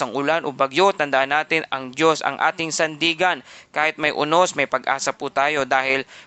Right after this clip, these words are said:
pagkatapos ng ulan, palaging may bahaghari ng panibagong simula at pag-asa. Kaya mga kababayan, manatili tayong alerto, maalam at mapagmatsyag. Ito ang Pilipinas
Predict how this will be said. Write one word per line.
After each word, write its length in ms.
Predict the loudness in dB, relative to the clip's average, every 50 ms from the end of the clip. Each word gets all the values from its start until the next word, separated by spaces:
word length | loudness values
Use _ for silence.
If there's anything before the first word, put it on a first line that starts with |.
| _ _
pagkatapos 560 | -4 -2 -2 -2 0 0 0 -2 -2 -2 -2
ng 160 | 0 0 2 2
ulan, 320 | 2 4 4 2 0 -2 -10 -20 _ _ -4
palaging 400 | 0 2 2 2 2 0 0 0
may 160 | 0 2 2
bahaghari 640 | 2 2 2 2 0 0 2 2 2 0 -2 -6 -6 -10 -18 -20 _ 0
ng 240 | 2 2 2 2
panibagong 560 | 0 0 0 2 2 2 2 2 2 0 0 2
simula 560 | 2 2 4 4 4 4 4 2 0 -2 -4 -10 _ -4
at 160 | -2 -2 -2 -4 -2
pag-asa. 720 | 0 0 0 0 0 0 2 2 2 2 0 0 -2 -8 -6 0
Kaya 160 | 2 2 4 4 4
mga 240 | 6 4 4 4
kababayan, 560 | 2 2 2 2 2 4 4 4 4 4 2 2
manatili 560 | 2 2 2 2 4 4 4 6 4 4 4
tayong 320 | 2 2 4 4 4 4
alerto, 720 | 4 2 2 4 2 2 2 2 4 4 6 6 4 2 -2 _
maalam 560 | -2 2 4 4 4 4 4 2 2 2 2
at 160 | 2 2 2 0
mapagmatsyag. 800 | -2 -2 0 -2 -2 0 0 0 0 0 0 0 0 0 -2 -8 -14
Ito 320 | _ -14 -4 0 2 2 2
ang 80 | 2
Pilipinas 640 | 2 0 0 0 2 2 4 4 4 2 0 -4